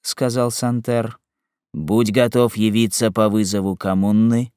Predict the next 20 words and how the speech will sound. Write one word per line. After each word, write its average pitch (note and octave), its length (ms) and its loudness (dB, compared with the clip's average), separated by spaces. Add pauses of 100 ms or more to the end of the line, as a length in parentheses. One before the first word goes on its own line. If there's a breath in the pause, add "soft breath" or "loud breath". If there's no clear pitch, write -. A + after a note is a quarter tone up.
(320)
которая A2 560 2
тебя G#2 340 0
допросит». F#2+ 800 -4 (1040)
«Я C3+ 220 0
к - 80 -8
услугам C#3+ 520 0
твоим, A2 320 2
начальник. F#2 760 -4 (560)
Но A2+ 180 2
я C#3+ 240 6
уже B2 240 2
просил, C#3+ 580 -2 (120)
чтоб - 380 -4
арестовали A2 760 0
меня, C3+ 420 0 (240)
и D3 100 2
опять B2 760 0
повторяю G#2 600 -2
свою G#2 340 -2
просьбу». D#2+ 520 -8